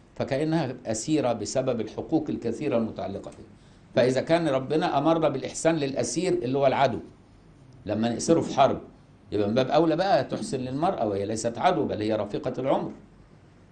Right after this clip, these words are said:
فهمت بقى إزاي؟ عشان كده بيقول إيه؟ "إنما النساء عندكم عوان لا يملكن لأنفسهن شيئاً أخذتموهن بأمانة الله"، يعني ربنا استأمنكم عليه.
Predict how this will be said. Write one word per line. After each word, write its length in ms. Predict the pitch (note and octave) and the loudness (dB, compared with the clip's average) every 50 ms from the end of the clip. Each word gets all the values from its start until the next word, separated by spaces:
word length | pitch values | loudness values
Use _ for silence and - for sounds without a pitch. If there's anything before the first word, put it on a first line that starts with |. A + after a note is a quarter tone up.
| - - | -10 -4
فهمت 300 | G#2 G#2 A2+ A#2 A2 A#2+ | -2 -2 -2 -2 -2 -2
بقى 180 | A#2 A2+ G#2+ | -2 -2 -2
إزاي؟ 360 | A2 G#2+ G#2 G#2+ A#2+ C3 D3+ C#3+ - - - - - - - - - - - | -2 -4 -4 -4 -4 -4 -6 -8 -12 -18 -20 -20 -20 -20 -20 -20 -20 -8 -6
عشان 240 | A2+ A2 - C3 - | -4 -4 -2 -2 -2
كده 180 | - C3+ C3+ C3 | -2 -2 -2 -2
بيقول 320 | A#2 A#2+ B2 B2+ B2+ - | 0 0 0 -2 -2 -2
إيه؟ 280 | - A#2+ B2 C#3 C3+ C#3 - - - - - - - - - - - - - - - - - - - | 0 2 2 2 2 0 -4 -10 -16 -20 -20 -20 -20 -20 -20 -20 -20 -20 -20 -20 -20 -20 -12 -4 -2
"إنما 380 | A#2 A#2+ B2+ C#3 D3 D#3 D3+ | 0 2 2 2 4 4 2
النساء 640 | C#3+ C#3+ C#3 C3+ C3 B2 - D3 D3 D3 D3 D3+ C3+ | 2 2 2 0 -2 0 4 4 6 6 6 6 4
عندكم 580 | B2+ C3 C3 B2+ B2 C#3 C#3+ C#3 - C#3+ B2 | 2 2 0 2 2 2 2 2 2 0 0
عوان 600 | A#2 A#2 A#2+ B2 B2+ B2+ B2 A#2+ A2+ F2 D#2 - - - - - - - - - - | 0 2 4 6 6 6 6 6 4 2 -2 -6 -10 -14 -18 -20 -20 -20 -20 -8 0
لا 260 | G#2+ A#2+ C#3 E3 E3+ | 4 8 10 10 10
يملكن 520 | E3+ E3+ E3 E3 D#3+ D#3+ E3+ E3+ - D#3 | 8 6 4 4 4 2 2 0 0 0
لأنفسهن 960 | D3+ C#3+ C#3 C#3 C3 C3+ C3 - - C3 C3 - B2+ B2+ C#3 C#3+ C#3 C#3 C3+ | 0 0 2 2 0 0 -2 -2 -2 -4 -2 0 0 0 0 0 0 0 -2
شيئاً 500 | - - D3+ C#3+ C#3 - - F#2+ F2 E2+ - - - - - - - - - - | 0 2 2 2 2 0 -2 -4 -6 -10 -12 -14 -20 -20 -20 -20 -20 -20 -6 -4
أخذتموهن 880 | - B2 - E3 D3 - - - D#3+ D3+ D#3 D3+ D3 E3+ G3 F#3+ F3+ E3 | -2 2 4 4 4 4 2 2 2 4 4 4 4 4 4 4 4 4
بأمانة 520 | D#3+ D#3 D3 C#3+ D3 D#3 D#3 D3+ C3+ B2+ - | 4 6 4 4 4 4 4 4 2 2 0
الله"، 180 | A2 G#2+ G#2+ G#2 | -2 -2 0 0
يعني 220 | G#2 G#2 A#2+ C3+ | -2 0 0 2
ربنا 300 | C3 C3 C3 C#3 E3 E3 | 2 2 2 2 2 2
استأمنكم 680 | D3+ - - - E3+ - B2+ D#3+ E3+ D#3+ C#3+ - C#3+ A#2+ | 2 2 0 0 -2 0 2 2 4 4 2 2 0 0
عليه. 280 | G#2 G#2 G#2 F#2+ - | 0 0 -2 -2 -4